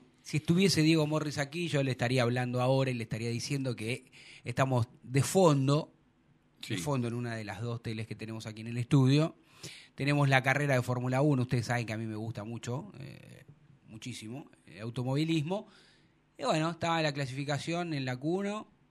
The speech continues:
Speaker 1: este, veremos cómo resulta esto, porque vuelve después del periodo invernal de vacaciones, invernal para nosotros, de vacaciones.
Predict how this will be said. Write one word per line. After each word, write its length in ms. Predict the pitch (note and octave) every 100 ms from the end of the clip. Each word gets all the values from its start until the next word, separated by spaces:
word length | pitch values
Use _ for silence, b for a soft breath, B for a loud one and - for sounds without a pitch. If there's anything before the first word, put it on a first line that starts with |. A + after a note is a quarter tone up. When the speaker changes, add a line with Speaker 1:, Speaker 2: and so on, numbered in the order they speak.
| _
Speaker 1:
este, 1000 | B2 A#2 - - A2 G#2 G2+ F#2 D#2+ G2+ G#2 -
veremos 360 | C#3 D3 C#3 B2+
cómo 640 | - C#3 B2+ B2+ A#2+ A#2+
resulta 560 | A#2 B2+ - D3+ D3+ E3
esto, 280 | G3 A3 F#3+
porque 280 | D3+ C#3
vuelve 340 | C3+ D3 D3+ C#3
después 340 | B2 - C#3+
del 360 | B2 A#2+ A2+ A2
periodo 580 | A#2 B2+ C#3 C#3 B2+ B2
invernal 640 | B2+ B2+ B2+ B2 C#3 C#3
de 120 | B2+
vacaciones, 520 | B2+ A#2+ B2+ C#3+ C#3 G#2
invernal 300 | G#2 A2+ A#2
para 140 | G2
nosotros, 380 | A2+ A2+ G#2+ D3+ B B B
de 80 | C3
vacaciones. 800 | C3+ C3 C#3 B2+ E3 E3 E3+ -